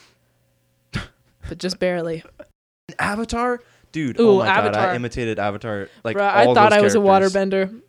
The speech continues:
Speaker 1: I don't wanna talk
Speaker 2: Yeah,
Speaker 1: about it.
Speaker 2: it's so,
Speaker 1: I was
Speaker 2: oh,
Speaker 1: like,
Speaker 2: that's so cool.
Speaker 1: <laughs> the mean kids in school, I'm like, "I'm a bloodbender." <laughs>
Speaker 2: Dude,
Speaker 1: I was,
Speaker 2: I went
Speaker 1: like,
Speaker 2: through
Speaker 1: really
Speaker 2: a,
Speaker 1: trying.
Speaker 2: I went through a phase where, like,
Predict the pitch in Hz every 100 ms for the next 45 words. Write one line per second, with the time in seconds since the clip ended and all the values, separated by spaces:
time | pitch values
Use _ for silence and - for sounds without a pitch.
0 | - 202 202 202 202 202 147 123 101 101
1 | 147 139 - - - 220 233 233 220 -
2 | 208 - 302 311 240 208 208 208 226 208
3 | 214 - 202 202 196 - 240 254 247 240
4 | 214 220 220 220 254 339 - - - -
5 | - - - - - 427 415 392 - 262
6 | 240 247 - 214 208 202 208 190 190 196
7 | 214 - 123 170 339 381 349 139 143 127
8 | 104 - 110 -